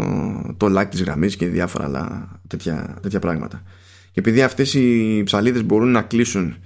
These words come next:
αλλά είναι φύση αδύνατο να εξαλειφθούν, <laughs> ναι, να κάνουμε. Physics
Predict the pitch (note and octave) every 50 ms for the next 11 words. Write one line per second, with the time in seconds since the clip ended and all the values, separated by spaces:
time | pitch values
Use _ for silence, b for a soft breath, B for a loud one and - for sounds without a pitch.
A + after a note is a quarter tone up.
0 | B B B B B B B B B B B - G#2+ G#2+ G#2+ A2+ B2 B2 A#2+ -
1 | - - A2+ G2 F#2+ A#2+ A#2+ G#2 F#2+ F#2+ F2 - - - A2 G#2 - - - B2
2 | A#2 A2+ - B B B B B B B B B B - C3+ A#2+ A2 - G2 -
3 | - - - - B B B B B B B B B B B B B B B B
4 | B B B B B _ b b b b b - G#2 F#2+ G2 E2+ E2+ E2 D2+ A2
5 | A2 B B B B B B B B B B B B B B B - _ - -
6 | - C#3+ C3 A2+ G2+ G#2 - - - -